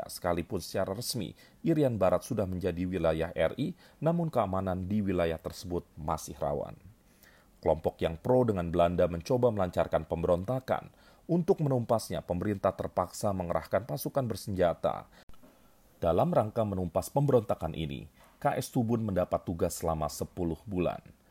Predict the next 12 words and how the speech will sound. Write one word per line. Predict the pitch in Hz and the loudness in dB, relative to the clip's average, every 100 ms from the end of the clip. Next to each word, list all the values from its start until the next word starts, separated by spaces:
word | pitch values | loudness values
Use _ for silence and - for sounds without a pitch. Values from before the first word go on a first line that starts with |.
| _ _ _ | _ _ _
Pada | 73 78 | -6 -2
waktu | 85 85 - 92 92 | 2 0 0 -2 -2
itu, | 95 98 | -4 -4
pangkatnya | - 85 92 - 90 | -4 -4 -4 -6 -6
sudah | 107 87 | -4 -4
naik | 82 95 131 | -2 -4 -4
menjadi | 120 104 101 | -6 -4 -2
brigadir | 95 104 156 160 151 143 | -2 -2 0 2 2 0
polisi | - 127 127 113 95 - | -2 0 0 -2 -6 -6
atau | - 85 | -6 -8
sersan | - 113 - 104 87 | -6 -8 -4 -4 -4
polisi. | 82 76 69 - | -4 -4 -6 -10